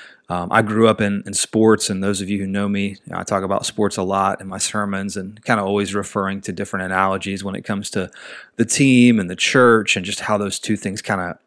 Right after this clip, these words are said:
kinda mesh together in, in my mind as a, as a Christian and as, as a, as a person who, who loved athletics growing up and, and still do. So I had this goal of I'm gonna get back into, to working out.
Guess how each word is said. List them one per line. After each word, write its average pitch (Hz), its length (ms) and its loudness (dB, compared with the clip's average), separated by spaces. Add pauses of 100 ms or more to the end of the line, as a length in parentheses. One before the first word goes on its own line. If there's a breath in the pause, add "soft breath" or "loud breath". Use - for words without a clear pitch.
(140)
kinda 95 220 -2
mesh 98 320 -2
together 95 480 0
in, 92 180 -8 (100)
in 95 140 -10
my 98 220 0
mind 92 360 -4
as 95 160 -6
a, 92 140 -4
as 98 120 -8
a 101 60 -4
Christian 110 500 2
and 95 120 -2
as, 98 240 -4 (480 loud breath)
as 147 160 6
a, 120 140 8
as 127 200 6
a 131 60 6
person 117 380 2
who, 104 180 -2
who 107 180 0
loved 101 240 2
athletics 98 600 0
growing 95 260 0
up 92 160 -4
and, 95 140 -8
and 98 100 -12
still 92 280 -2
do. 98 240 -2 (880)
So 160 120 6
I 156 40 10
had 170 100 8
this 123 140 4
goal 160 280 10
of 104 80 4
I'm 104 140 2
gonna 110 160 2
get 104 180 0
back 123 280 4
into, 104 680 2 (360 loud breath)
to - 120 -4
working 104 400 0
out. 85 320 -8